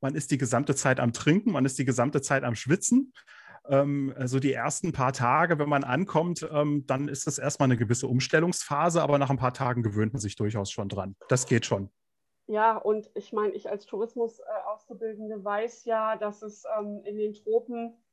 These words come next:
Speaker 2: immer irgendwann am Mittag, Nachmittag regnet, weil natürlich die Feuchtigkeit
Speaker 1: Oh ja.
Speaker 2: aufsteigt und dann ab mittags,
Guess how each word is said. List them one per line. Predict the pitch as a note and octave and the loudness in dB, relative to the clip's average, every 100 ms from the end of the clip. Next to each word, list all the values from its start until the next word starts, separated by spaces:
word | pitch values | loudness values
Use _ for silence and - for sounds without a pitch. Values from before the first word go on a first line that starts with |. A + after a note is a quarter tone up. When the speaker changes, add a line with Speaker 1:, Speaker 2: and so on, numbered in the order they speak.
| _ _ _ _ | _ _ _ _
Speaker 2:
immer | A3 A3+ A3+ B3+ | -2 0 0 0
irgendwann | A3+ A3+ A3 G#3 | -4 -2 -4 -2
am | G#3+ G#3+ G#3+ G#3 G#3+ | -6 -6 -8 -8 -6
Mittag, | A3 A#3 A3+ | -6 -4 -4
Nachmittag | - A3+ A3+ B3 B3 A#3+ A#3+ B3 | -2 -4 -4 -8 -2 0 -2 -4
regnet, | A#3 B3 - B3 B3 - | -4 -4 0 2 2 2
weil | G3+ | -2
natürlich | G3+ G#3 - G#3+ G#3 - | 0 -4 -6 -8 -8 -10
die | G3+ | -4
Feuchtigkeit | G#3+ G#3+ - _ G#3+ B2 | -2 -2 -4 _ 0 4
Speaker 1:
Oh | C3+ | 6
ja. | B2+ G2+ | 6 4
Speaker 2:
aufsteigt | G#2+ A3+ A3+ | 0 0 0
und | G#3 G3+ | -4 -2
dann | G#3 G#3 | -2 -2
ab | G3 G#3 | -6 -4
mittags, | G#3+ A3 A3 G#3 - | -4 -2 -2 -2 -8